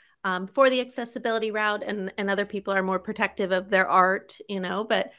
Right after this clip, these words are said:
we all wanna build functional websites that achieve whatever their goal is. Um, if the goal is to just look pretty, that's one thing, but if it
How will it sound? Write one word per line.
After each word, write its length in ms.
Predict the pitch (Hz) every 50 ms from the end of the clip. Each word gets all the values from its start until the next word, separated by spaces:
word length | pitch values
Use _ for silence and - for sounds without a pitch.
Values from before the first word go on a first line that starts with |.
| _ _ _ _
we 80 | 233
all 120 | 233 247 254
wanna 160 | 262 247 233
build 280 | 226 233 226 214 208 220
functional 420 | - 208 202 196 - - 214 196
websites 600 | 196 196 190 - - 214 190 196 196 - - -
that 240 | - - 180 180 - _ _
achieve 480 | 190 - - - 220 208 208 202 208 -
whatever 340 | 214 202 202 202 202 196 196
their 180 | 190 190 185
goal 360 | 185 - 208 214 220 196 196
is. 460 | 185 180 196 220 311 302 - - - - -
Um, 340 | 190 180 190 190 190 202 -
if 140 | - 220 -
the 60 | -
goal 220 | 208 - 220 226 226
is 120 | 214 220 -
to 120 | - 190
just 180 | 202 196 - -
look 180 | 185 180 -
pretty, 380 | - - 247 233 240 269 320 - _ _ - _ _ _
that's 200 | - - - -
one 220 | 220 196 190 214
thing, 260 | - 226 220 277 453 - -
but 120 | 226 -
if 120 | 226 220 220
it 140 | 220 -